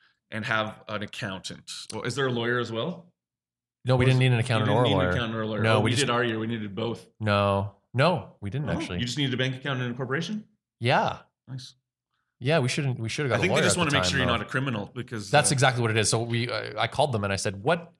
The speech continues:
Speaker 2: does it mean to be a finalist?" 'Cause it seems like, 'cause it was like, "You're a finalist, and by the way, your movie's due one year today.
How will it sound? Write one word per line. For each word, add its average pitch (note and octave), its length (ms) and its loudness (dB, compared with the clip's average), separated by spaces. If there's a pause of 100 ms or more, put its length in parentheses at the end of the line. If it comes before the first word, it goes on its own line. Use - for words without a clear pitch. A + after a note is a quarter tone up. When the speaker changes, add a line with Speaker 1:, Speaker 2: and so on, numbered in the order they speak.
(120)
Speaker 2:
does B2 200 0
it A#2+ 80 -2
mean C3 180 0
to C#3+ 80 -6
be C3 80 -2
a B2+ 40 0
finalist?" G#2 720 -2
'Cause F#2 160 -4
it F#2 80 -2
seems C3 420 -4
like, - 220 -4 (640)
'cause A2+ 140 0
it A2+ 40 2
was A2+ 120 0
like, A2 140 2
"You're A#2+ 100 4
a - 20 -6
finalist, A#2+ 380 4
and F#2+ 100 0
by A#2 200 6
the A#2+ 100 2
way, B2+ 400 4
your G#2 160 2
movie's G#2 300 0
due G#2 200 0
one F#2+ 180 0
year F#2+ 140 0
today. E2+ 380 -4